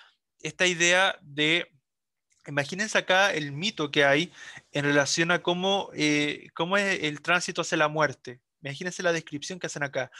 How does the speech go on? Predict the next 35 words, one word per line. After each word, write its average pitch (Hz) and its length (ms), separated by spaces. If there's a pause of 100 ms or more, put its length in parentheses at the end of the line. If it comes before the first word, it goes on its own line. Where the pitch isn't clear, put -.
(180)
"Sufría 180 420
yo 202 160
pensando 156 720
que 143 80
alguno 143 300
de 170 80
los 160 120
mayores 147 640
que 147 140
amaba", 156 560
pone 139 240
cuando 139 240
él 143 80
veía 143 240
estos 143 200
símbolos 151 440
que - 100
presagiaban 143 540
muerte, 156 500 (380)
"tendría 156 320
que 202 80
encaminarse 180 640
hacia - 140
las 160 180
orillas 170 340
del 151 160
río". 156 520 (260)
O 143 60
sea, 165 280 (340)
el 147 180
río 202 300
nuevamente 190 720
como 165 180
este 160 240
flujo, 160 600